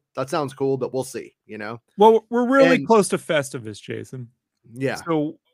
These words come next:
Speaker 2: as soon as you get this set, you spit out whatever you gotta say.
Speaker 1: Mm-hmm.
Speaker 2: Um, I'm gonna have my, my list of Jedi Survivor grievances,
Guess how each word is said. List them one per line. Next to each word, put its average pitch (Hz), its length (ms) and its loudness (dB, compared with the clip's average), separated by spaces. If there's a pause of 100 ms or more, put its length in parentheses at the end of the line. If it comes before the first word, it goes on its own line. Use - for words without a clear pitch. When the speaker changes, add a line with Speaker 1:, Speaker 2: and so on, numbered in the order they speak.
(140)
Speaker 2:
as 160 80 -12
soon 247 240 -2
as 175 100 -2
you 185 280 -4
get 160 180 -2
this 151 160 -6
set, 156 200 -8
you 156 100 -8
spit - 320 -8
out 151 160 0
whatever 139 240 -6
you 131 100 -8
gotta 123 180 -4
say. 117 400 -6 (440)
Speaker 1:
Mm-hmm. 147 160 -4
Speaker 2:
Um, 117 360 -8 (280)
I'm 139 80 -6
gonna 151 180 0
have 143 160 -2
my, 131 240 -4
my 127 180 -8
list 131 320 -6
of 123 120 -8
Jedi 131 340 -2
Survivor 120 400 -8
grievances, 117 720 -12